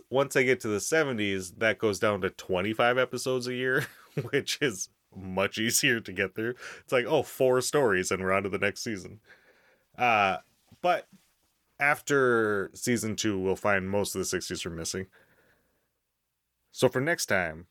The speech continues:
Jill, you're gonna love this. Three episodes.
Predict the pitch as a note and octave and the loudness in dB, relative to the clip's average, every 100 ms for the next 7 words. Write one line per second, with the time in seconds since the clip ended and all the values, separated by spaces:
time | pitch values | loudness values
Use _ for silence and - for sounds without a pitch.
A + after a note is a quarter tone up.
0 | _ _ _ _ _ _ _ - - A#2 | _ _ _ _ _ _ _ -8 0 2
1 | A#2+ A#2 A2+ A2 F#2 F2+ D#2 - - _ | 2 2 2 0 0 -6 -4 -8 -8 _
2 | _ _ _ _ _ _ - A2+ A#2+ A2 | _ _ _ _ _ _ -4 0 2 2
3 | F#2+ - - - - - | 2 -2 -8 -8 -12 -14